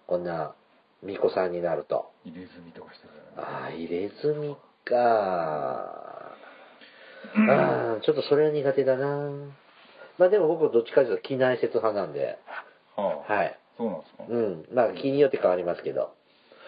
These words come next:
Speaker 1: <laughs> 優柔不断なんです。
Speaker 2: なるほど。
Speaker 1: はい。野口さん、ありがとうございました。
Speaker 2: はい、ありがとうございます。
Speaker 1: はい。続いて、穂村さ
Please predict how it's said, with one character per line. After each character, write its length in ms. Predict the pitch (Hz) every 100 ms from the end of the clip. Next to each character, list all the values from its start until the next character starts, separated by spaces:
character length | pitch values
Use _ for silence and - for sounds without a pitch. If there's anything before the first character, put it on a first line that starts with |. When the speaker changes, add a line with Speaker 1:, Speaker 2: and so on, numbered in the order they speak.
| - _ _ _ _
Speaker 1:
<laughs> 540 | - 143 - _ _ -
優 180 | 131 135
柔 160 | 127
不 140 | 127 113
断 160 | 107
な 100 | 98
ん 80 | 82
で 80 | -
す。 60 | - _ _ 90
Speaker 2:
な 80 | 82
る 60 |
ほ 160 | 78 -
ど。 300 | - - 131
Speaker 1:
は 60 |
い。 120 | 156 - - - -
野 120 | 170
口 160 | 185 -
さ 60 | 123
ん、 20 |
あ 20 |
り 80 | 175
が 80 | 151
と 80 |
う 40 | 113
ご 40 |
ざ 100 | 104
い 40 | 90
ま 100 | 87
し 60 |
た。 60 | -
Speaker 2:
は 60 |
い、 40 | - -
あ 60 |
り 40 | 90
が 80 | 80 -
と 40 |
う 40 |
ご 60 | -
ざ 60 | 160
い 60 |
ま 40 | -
す。 320 | - - 180
Speaker 1:
は 60 |
い。 20 | 180
続 100 | 226
い 40 |
て、 120 | -
穂 180 | 185 220
村 260 | 262 285 156
さ 200 | -